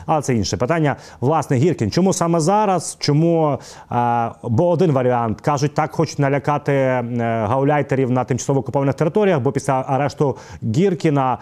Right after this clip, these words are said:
всі дуже почали метушитися і думати за своє життя. Хтось відпустки бере, хтось лікарняні.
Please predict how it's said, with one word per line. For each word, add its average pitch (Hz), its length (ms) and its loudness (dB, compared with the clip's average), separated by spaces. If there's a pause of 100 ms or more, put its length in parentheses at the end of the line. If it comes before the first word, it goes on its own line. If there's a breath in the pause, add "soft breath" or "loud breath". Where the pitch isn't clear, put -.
(140)
всі - 220 -2
дуже 139 220 2
почали 135 300 0
метушитися 139 720 0
і 123 120 2
думати 131 400 0
за 113 160 0
своє 127 300 0
життя. 127 420 0
Хтось - 260 -2
відпустки 156 540 0
бере, 123 300 0
хтось 135 520 0
лікарняні. 147 800 0